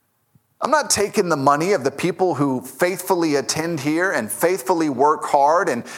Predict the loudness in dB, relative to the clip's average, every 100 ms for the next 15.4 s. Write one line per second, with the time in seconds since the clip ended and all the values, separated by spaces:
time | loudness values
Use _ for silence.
0 | -12 -2 0 0 2 0 2 2 2 2
1 | 0 0 0 0 0 0 -2 -2 -2 0
2 | 0 -4 -4 -4 -2 -2 -2 -2 -4 -2
3 | -2 0 -2 -2 -4 -4 -2 0 0 2
4 | 2 2 2 4 2 0 -10 -12 -4 0
5 | 2 2 2 0 -2 -2 -2 0 2 4
6 | 4 2 0 -6 -8 -14 _ _ _ _
7 | _ _ -6 -4 0 2 2 0 -2 -2
8 | -4 0 0 -2 -4 -12 -20 _ _ _
9 | _ _ _ _ _ _ _ _ _ _
10 | _ _ -2 2 4 4 2 0 0 0
11 | 2 2 2 0 2 4 6 4 2 2
12 | 4 2 2 0 0 2 4 4 0 -4
13 | -18 -20 _ -6 -4 0 0 0 2 2
14 | 2 -2 -2 -2 -2 0 0 0 -2 0
15 | 0 0 -2 -6